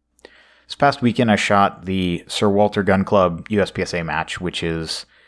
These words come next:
one of the oldest, biggest U S P S A matches in the area, and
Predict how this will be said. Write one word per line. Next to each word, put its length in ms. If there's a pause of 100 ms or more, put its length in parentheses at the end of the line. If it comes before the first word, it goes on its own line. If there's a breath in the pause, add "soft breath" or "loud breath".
(220 soft breath)
one 100
of 60
the 80
oldest, 560
biggest 300
U 80
S 100
P 80
S 120
A 100
matches 400
in 160
the 140
area, 500
and 500